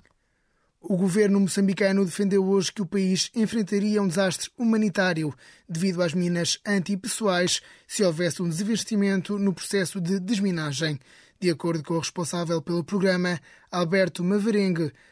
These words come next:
Maputo deve continuar a recolha de minas antipessoais,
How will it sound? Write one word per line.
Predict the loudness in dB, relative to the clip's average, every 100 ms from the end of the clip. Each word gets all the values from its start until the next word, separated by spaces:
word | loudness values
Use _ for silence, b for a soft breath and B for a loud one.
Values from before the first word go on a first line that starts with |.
| _
Maputo | -2 0 -2 -2 -2
deve | 0 0 -2
continuar | -2 0 2 2 2 0
a |
recolha | 0 -2 0 2 2
de |
minas | 2 2 0 -2 -4 -2
antipessoais, | -2 0 -4 -6 -2 0 0 -2 -4